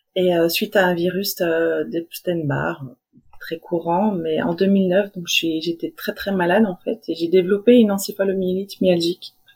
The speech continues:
suite à ce virus. J'étais essentiellement alitée,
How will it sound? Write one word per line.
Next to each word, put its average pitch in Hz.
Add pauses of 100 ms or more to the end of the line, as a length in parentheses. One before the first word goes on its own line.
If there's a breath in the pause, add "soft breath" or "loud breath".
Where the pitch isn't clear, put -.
(140)
suite -
à 180
ce -
virus. 185 (120)
J'étais 190
essentiellement 208
alitée, -